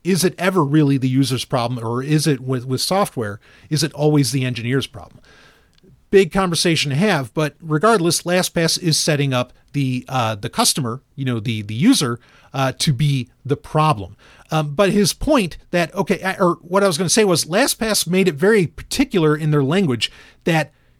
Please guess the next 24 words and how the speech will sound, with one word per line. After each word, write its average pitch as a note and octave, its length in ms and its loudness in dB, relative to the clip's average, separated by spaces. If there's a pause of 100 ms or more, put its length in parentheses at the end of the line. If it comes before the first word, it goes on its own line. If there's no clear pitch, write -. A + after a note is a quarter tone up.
(160)
general C#3+ 760 2
password C#3 580 -4
cracking B2+ 400 -2
software G#2+ 500 -4 (280)
would D3+ 420 4
only D#3+ 320 0
take C#3 460 -2 (880)
your, D3+ 240 -4
you D3+ 160 -2
know, D3 80 0
would, C#3 240 0
would C#3 160 -2
take D3+ 180 0
a C#3+ 60 0
million C3 300 0
years. F3+ 300 0 (300)
Yeah, G#3+ 140 2
but D#3 140 -6
what B3 120 2
about A3 220 0
not D3+ 360 0
so C#3 220 0
general G#2 480 -4 (180)
software? - 560 -4